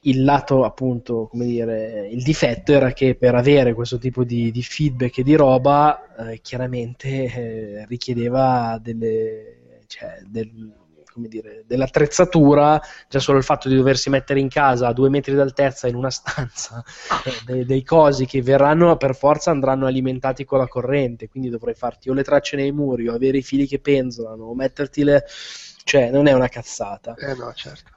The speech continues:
Speaker 1: E poi la differenza rispetto al resto è che, come dicevo all'inizio, laddove tutte le altre demo erano molto statiche o,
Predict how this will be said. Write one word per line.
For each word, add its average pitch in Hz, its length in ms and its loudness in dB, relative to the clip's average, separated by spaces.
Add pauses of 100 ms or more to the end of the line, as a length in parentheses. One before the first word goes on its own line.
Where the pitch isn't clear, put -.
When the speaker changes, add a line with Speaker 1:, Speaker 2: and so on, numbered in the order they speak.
(120)
Speaker 1:
E 202 80 4
poi 208 460 6
la 156 100 6
differenza 147 640 2
rispetto 131 380 -4
al 190 80 4
resto 165 520 2
è 160 120 4
che, 151 200 -4
come 139 220 -8
dicevo 135 400 -6
all'inizio, 156 720 -4
laddove 143 500 0
tutte 151 240 -6
le 143 60 2
altre 147 240 -2
demo 147 260 0
erano 127 220 -2
molto 135 320 -4
statiche 127 640 -4
o, 123 160 -6